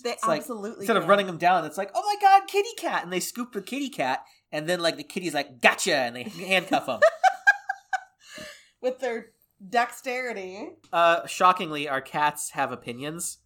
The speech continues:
Speaker 2: Draco was, uh, immediately in my lap trying to be in the podcast, and I had to throw him. And now Fezzik is up here being surly.
Speaker 1: Hey, he was sitting right here and purring,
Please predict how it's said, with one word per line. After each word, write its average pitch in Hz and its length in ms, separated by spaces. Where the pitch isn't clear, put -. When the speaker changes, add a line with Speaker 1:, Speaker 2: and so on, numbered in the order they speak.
Speaker 2:
Draco 160 520
was, 135 320
uh, 131 260
immediately 147 560
in 139 60
my 131 140
lap 120 320
trying 123 200
to 123 60
be 123 80
in 120 80
the 123 60
podcast, 120 500
and 123 60
I - 20
had 120 80
to 117 60
throw 120 280
him. 113 140
And 151 120
now 143 140
Fezzik 139 440
is 123 120
up 127 180
here 123 220
being 120 320
surly. 113 500
Speaker 1:
Hey, 285 180
he 302 180
was 302 380
sitting 330 240
right 277 160
here 262 160
and 226 180
purring, 247 720